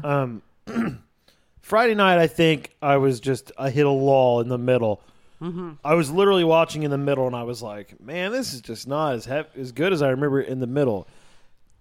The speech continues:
Speaker 1: On today's watch, I didn't feel that lull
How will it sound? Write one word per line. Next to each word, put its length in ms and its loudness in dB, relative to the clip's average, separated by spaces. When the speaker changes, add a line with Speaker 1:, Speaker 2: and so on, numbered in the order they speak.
Speaker 1:
On 140 -8
today's 540 0
watch, 360 0
I 180 2
didn't 480 -2
feel 360 0
that 340 -2
lull 520 -6